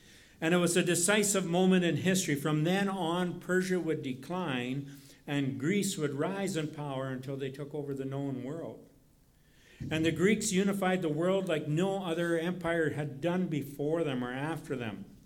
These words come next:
Other empires had united them under a government,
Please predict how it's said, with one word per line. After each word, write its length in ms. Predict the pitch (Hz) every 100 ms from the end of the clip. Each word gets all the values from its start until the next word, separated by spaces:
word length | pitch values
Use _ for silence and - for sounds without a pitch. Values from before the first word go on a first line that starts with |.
| - _ - - - - - - - - -
Other 220 | 131 175
empires 480 | 175 170 170 165 156
had 160 | 143 131
united 500 | 131 127 139 175 160
them 180 | 123 123
under 320 | 123 123 110
a 60 |
government, 540 | 107 135 175 117 101